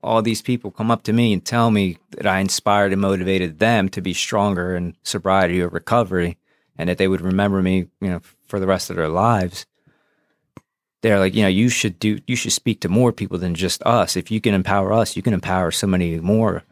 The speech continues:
other people." And I'm like, "You know, there's something there." I, when I came out, I came home. Uh, one, I was a changed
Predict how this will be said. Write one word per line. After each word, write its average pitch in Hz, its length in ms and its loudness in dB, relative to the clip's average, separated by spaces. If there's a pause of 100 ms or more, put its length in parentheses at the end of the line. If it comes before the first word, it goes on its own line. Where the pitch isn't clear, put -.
other 87 200 2
people." - 440 -2 (160)
And - 80 -4
I'm 92 140 -2
like, 80 200 -4 (580)
"You - 60 -6
know, 113 120 0
there's 101 160 0
something - 280 -2
there." 101 380 2
I, 80 220 -6
when 90 160 -6
I 85 80 -4
came 90 340 -6
out, 95 340 0 (800)
I 90 120 -4
came 92 220 -2
home. 101 460 2 (400)
Uh, 104 180 0 (180)
one, 135 300 4
I 101 80 4
was 95 160 -2
a 87 40 -6
changed 101 460 -2